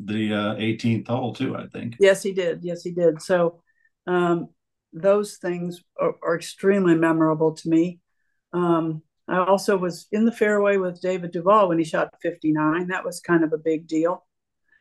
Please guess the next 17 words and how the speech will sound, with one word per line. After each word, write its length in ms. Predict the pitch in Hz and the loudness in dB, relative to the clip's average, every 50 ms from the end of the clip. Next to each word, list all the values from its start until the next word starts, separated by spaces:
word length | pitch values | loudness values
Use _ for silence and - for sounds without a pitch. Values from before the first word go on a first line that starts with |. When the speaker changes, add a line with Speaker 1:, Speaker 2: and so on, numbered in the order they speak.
| _ _ _ _ - | _ _ _ _ -2
Speaker 2:
Um, 380 | 175 175 175 175 170 165 170 | 0 2 4 4 4 4 4
I 160 | 170 175 175 170 | 4 2 2 2
was 180 | 180 175 165 | 2 2 2
on 240 | 190 190 202 208 196 | 2 2 2 2 2
the 100 | 180 165 | 0 -2
call 540 | 170 - - - 196 196 190 190 185 185 180 | -4 -6 -6 -2 2 2 4 4 4 4 2
in 160 | 170 165 165 | 2 2 0
the 80 | 160 156 | -4 -4
booth 400 | 156 185 208 220 214 208 202 - | -2 2 2 2 2 2 -2 -6
with 140 | 170 160 156 | -6 -6 -6
Annika 500 | 180 196 214 214 202 185 170 - 170 165 | -4 -4 -4 -2 -4 -4 -6 -6 -6 -4
when 140 | 165 160 156 | -2 -4 -4
she 240 | 156 - 247 277 | -4 -2 -2 -2
shot 300 | - - 196 - 156 - - | 0 0 0 -2 -2 -2 -2
fifty-nine. 680 | 160 156 156 _ - 151 151 151 143 139 147 170 202 214 - _ _ _ - - - _ _ - - - _ _ _ _ _ _ _ _ _ _ _ _ _ _ _ _ - | -2 -2 -2 _ -10 -6 -6 -4 -4 -4 -6 -6 -8 -10 -14 _ _ _ -16 -16 -16 _ _ -20 -20 -20 _ _ _ _ _ _ _ _ _ _ _ _ _ _ _ _ 0
And, 440 | 185 185 180 180 175 170 170 170 | 2 4 4 6 4 4 4 2
uh, 260 | 165 160 160 160 160 | 2 2 0 -2 -4